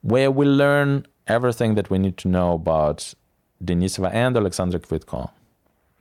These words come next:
her daughter. Now, the fact that they're related is, is one thing, which is never mentioned anywhere, but it's an important fact. So Kvitko claimed, and I'm si-, I'm now reading the English text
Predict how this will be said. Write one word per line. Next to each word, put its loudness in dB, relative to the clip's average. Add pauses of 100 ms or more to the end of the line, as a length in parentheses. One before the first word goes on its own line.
(140)
her -2
daughter. -6 (1700)
Now, 0
the 0
fact -4
that -2
they're 2
related 0 (600)
is, -4
is -2
one -2
thing, -12
which -6
is -6
never 0
mentioned -4
anywhere, -4 (460)
but -6
it's -4
an 0
important -6
fact. -20 (640)
So -4
Kvitko 0
claimed, 2
and 0
I'm 0
si-, -2
I'm -2
now 0 (100)
reading 0
the 0
English -2
text -10